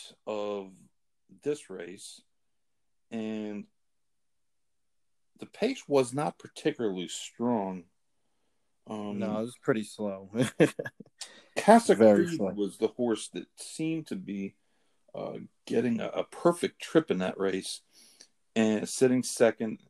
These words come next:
Speaker 1: and behind those fractions. Um, Frostmore w-, was the leader, and I think, uh, the, what, twenty-four almost to the quarter. It's forty-seven and change to the half. Going a mile at Gulfstream, that's really,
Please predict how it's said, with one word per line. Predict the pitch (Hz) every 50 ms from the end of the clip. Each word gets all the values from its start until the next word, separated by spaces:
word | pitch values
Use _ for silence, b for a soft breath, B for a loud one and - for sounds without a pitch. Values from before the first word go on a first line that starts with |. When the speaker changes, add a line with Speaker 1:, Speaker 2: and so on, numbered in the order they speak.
| _ _
Speaker 1:
and | 107 101 98 98
behind | 101 95 - 123 127 131 123 110
those | 104 95 -
fractions. | - - - 101 104 98 - - - 101 101 95 - _ _ _ _ _ _ _ _ _ _ _ _ _ _ _ _ _
Um, | - 113 113 113 113 113 117 - _ _ _ _ _ -
Frostmore | - - - - 139 143 156 156 - - - 117 110 107 104 101 101 98 - - - - _ _
w-, | - - 101 104 - - - -
was | - 107 95 92 -
the | 104 98
leader, | 98 98 101 123 139 131 110 92 95 90 - - - _
and | - 98 95 95
I | 90
think, | - - - 151 139 - _ _ -
uh, | - - - - -
the, | - - - _ _ _ _ b b b b b b b b
what, | - - -
twenty-four | - - - 135 135 127 113 - - - - - 120 120 117 113 113
almost | 107 104 107 104 101 - - -
to | -
the | - 95
quarter. | _ - - 123 120 110 110
It's | 107 - -
forty-seven | - - 110 110 110 101 101 - - 107 98 98
and | 101 95
change | - - 98 95 - _
to | - 98
the | - - 113
half. | 110 107 101 - -
Going | - 165 170 147 123
a |
mile | 117 117 123 123 117 98
at | 87 _
Gulfstream, | 107 101 95 - - - 92
that's | 110 131 _ _ -
really, | 107 123 127 107 92 -